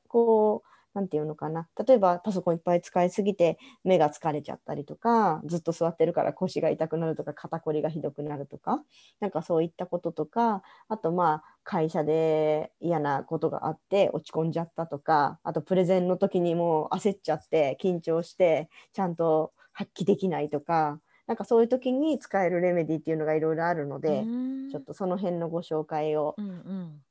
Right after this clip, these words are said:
Speaker 1: うん、お仕事にまつわる方たちが簡単に使えるものをご紹介する予定です。
Speaker 2: うん。へえ。これって、あの、
Speaker 1: うん。
Speaker 2: ね、少人数だったら直接まどかさんに、あの、
Speaker 1: うん。
Speaker 2: 自分の、ふ-、ちょっと不安な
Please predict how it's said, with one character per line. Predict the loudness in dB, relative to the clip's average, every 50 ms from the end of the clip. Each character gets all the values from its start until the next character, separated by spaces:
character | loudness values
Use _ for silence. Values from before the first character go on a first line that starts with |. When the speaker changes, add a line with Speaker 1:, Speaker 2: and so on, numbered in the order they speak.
| _ -12
Speaker 1:
う | -10 -10
ん、 | -10 -10 -10
お | -12
仕 | -10 -8 -6
事 | -6 -6 -6 -4 -4
に | -2 -2
ま | -2 -2 -4
つ | -4 -4
わ | -4 -4
る | -6 -8
方 | -12 -14 -16 -14
た | -16 -14
ち | -12 -8 -6
が | -4 -6 -6 -6 -14
簡 | -12 -10 -10 -10
単 | -8 -10 -10 -10
に | -10 -10
使 | -12 -14 -12 -10 -8 -8
え |
る | -8 -8
も | -8 -8 -8
の | -8 -8 -6 -4 -4
を | -4
ご | -6 -8 -10
紹 | -10 -12 -14 -14
介 | _ -14 -16 -16
す | -16 -18 -18 -18
る | -16
予 | -16 -16 -18
定 | -18 -20 -18
で | -16 -14 -14 -14
す。 |
Speaker 2:
う | -14
ん。 |
へ | -16 -16 -16 -16 -18
え。 | -20 _ _ _ _ _ _ _ _
こ | -18 -16
れ | -16 -16
っ |
て、 | -16 _ -14 -12 -10 -10 -12 -12 _ _
あ | -14 -12 -12
の、 | -12 -12 -12 -12 -6 -4
Speaker 1:
う | -2
ん。 | -2 -2
Speaker 2:
ね、 | -2 -4
少 | -6 -6 -6 -4 -4
人 | -2 -2 -4 -4 -4
数 | -6 -6 -8
だ | -8
っ | -10 _
た | -10 -8
ら | -6 -6
直 | -6 -8 -12 -16
接 | -12 -12 -12 -10 -8 -8
ま | -8 -6
ど | -6 -8
か | -8
さ | -10 -10 -14
ん | -14 -14
に、 | -14 -14 -14 -14 -18 _ _ _ _ _ _
あ | -16 -14
の、 | -10
Speaker 1:
う | -6
ん。 | -4
Speaker 2:
自 | -4 -4
分 | -4 -6 -10 -12
の、 | -12 -12 -12 -14 _ _ _ _ _ _ -20
ふ-、 | -20 -20 _ _ _ _ _ _
ち | -16
ょ | -16
っ | -14
と | -14 -14
不 | -14 -12
安 | -12 -14 -16 -16 -16
な | -18 -18 -20